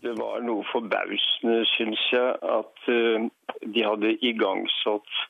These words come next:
denne s-, svære overvåkningen av, eh, Blitz og disse internasjonale sosialistene. Altså, P S T har jo primært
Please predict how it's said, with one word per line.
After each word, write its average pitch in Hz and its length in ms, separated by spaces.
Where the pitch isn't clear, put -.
denne 104 380
s-, - 300
svære 107 520
overvåkningen 110 1400
av, 104 360
eh, 107 240
Blitz - 840
og 104 500
disse 107 240
internasjonale 101 960
sosialistene. 110 880
Altså, 135 240
P - 140
S - 160
T 113 100
har 135 300
jo 95 160
primært 101 580